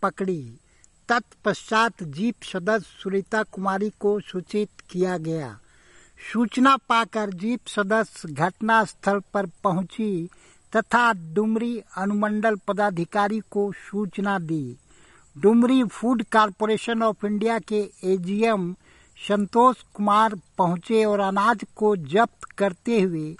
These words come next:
संबंधित पीडीएस दुकानदार पर कार्रवाई के वास्ते डुमरी थाना को आवेदन सौंपे। इस तरह दिन दहाड़े गरीबों के अनाज की कालाबाजारी करने वाले पर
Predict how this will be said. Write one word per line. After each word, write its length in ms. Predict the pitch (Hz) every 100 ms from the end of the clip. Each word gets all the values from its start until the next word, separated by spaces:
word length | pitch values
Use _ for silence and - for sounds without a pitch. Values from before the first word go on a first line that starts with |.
| - _ _ - -
संबंधित 640 | 214 233 233 214 240 - 202 - -
पीडीएस 540 | 208 208 233 240 - 180
दुकानदार 760 | 175 190 208 202 214 226 240 - 208
पर 160 | 208 - -
कार्रवाई 580 | 190 196 208 214 226 214 -
के 180 | 214 202
वास्ते 960 | 196 196 202 - - 220 208 170 160 - _ _ _
डुमरी 520 | 151 185 220 233 254 233 -
थाना 380 | - 208 226 220
को 340 | - 208 214 - -
आवेदन 600 | 175 185 180 202 202 202
सौंपे। 640 | - - 185 170 190 160 131 _ - _ _ _ 233
इस 280 | 247 - -
तरह 240 | 240 240 220
दिन 360 | 180 220 214
दहाड़े 420 | 190 175 202 226
गरीबों 440 | 190 190 202 190 220
के 240 | - 208
अनाज 460 | 202 190 196 208 -
की 180 | 208 190 -
कालाबाजारी 880 | 190 196 196 175 190 202 214 226 220 _ _ -
करने 400 | 202 208 226 220
वाले 380 | 202 202 214
पर 400 | 202 - 175 175